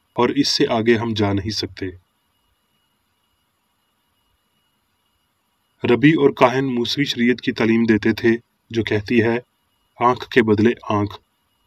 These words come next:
اور جو آدمی کا خون کرے، اس کا خون آدمی سے ہوگا۔ یسوع نے ایسا نہیں کیا، جو خدا کے لیے عمل پیرا ہونے والا نیا شخص تھا۔ اس نے محبت کی الہی شریعت پیش کی،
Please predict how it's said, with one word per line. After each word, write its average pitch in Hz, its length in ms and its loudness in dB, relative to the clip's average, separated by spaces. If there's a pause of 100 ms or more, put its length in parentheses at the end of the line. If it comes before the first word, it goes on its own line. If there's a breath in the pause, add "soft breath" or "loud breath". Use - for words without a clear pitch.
(100)
اور 110 200 2
جو 113 200 2
آدمی 113 340 2
کا 127 160 -4
خون 113 280 -2
کرے، 123 280 4 (380)
اس 131 160 -2
کا 139 140 -2
خون 131 280 -2 (360)
آدمی 120 340 2
سے 135 160 0
ہوگا۔ 101 420 0 (840)
یسوع 120 300 4
نے 147 80 4
ایسا 123 280 -2
نہیں 113 220 -2
کیا، 107 300 0 (440)
جو 120 120 6
خدا 113 300 2
کے 120 140 -2
لیے 117 180 2
عمل 113 280 -2
پیرا 113 260 -2
ہونے 110 260 0
والا 110 220 0
نیا 104 260 -2
شخص 104 320 -8
تھا۔ 98 220 -6 (800)
اس 117 200 -2
نے 127 60 0
محبت 113 440 0
کی 123 120 -4
الہی 117 360 -2
شریعت 110 400 0
پیش 113 240 0
کی، 127 220 -2